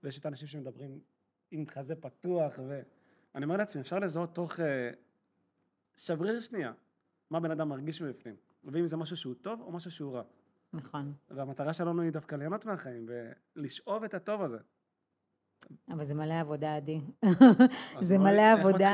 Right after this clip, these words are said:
Speaker 1: מתחילים? איך מתחילים את
Speaker 2: זה
Speaker 1: העבודה
Speaker 2: מלא
Speaker 1: הזאת?
Speaker 2: עבודה, וכמו שאמרתי, זה קודם כל להתחיל ממה אני מביא לעולם. מה אני מביא, את יודע מה? אני, אני יכולה להביא לכם אפילו עוד תרגיל.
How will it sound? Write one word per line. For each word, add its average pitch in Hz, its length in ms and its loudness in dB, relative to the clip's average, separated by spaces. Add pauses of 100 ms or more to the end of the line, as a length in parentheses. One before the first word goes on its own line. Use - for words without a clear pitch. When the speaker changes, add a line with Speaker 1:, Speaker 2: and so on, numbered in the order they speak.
Speaker 1:
מתחילים? 180 240 2
איך 147 200 -12
מתחילים 175 320 -6
את - 60 0
Speaker 2:
זה 165 80 0
Speaker 1:
העבודה 175 160 0
Speaker 2:
מלא 175 100 2
Speaker 1:
הזאת? 208 200 6
Speaker 2:
עבודה, 190 420 0 (160)
וכמו 175 480 -4
שאמרתי, 190 420 -2
זה 165 100 -2
קודם 190 200 -2
כל 196 120 -2
להתחיל 202 600 -2
ממה 170 460 -2
אני 302 100 4
מביא 240 260 4
לעולם. 214 480 0 (1040)
מה 254 200 0
אני 311 100 2
מביא, 262 240 2 (240)
את 185 80 -6
יודע 202 200 -2
מה? 320 160 0
אני, 220 160 0 (240)
אני 190 160 -4
יכולה 190 200 -2
להביא 214 120 -4
לכם 202 200 -4
אפילו 185 240 -2
עוד 185 80 0
תרגיל. 156 400 -6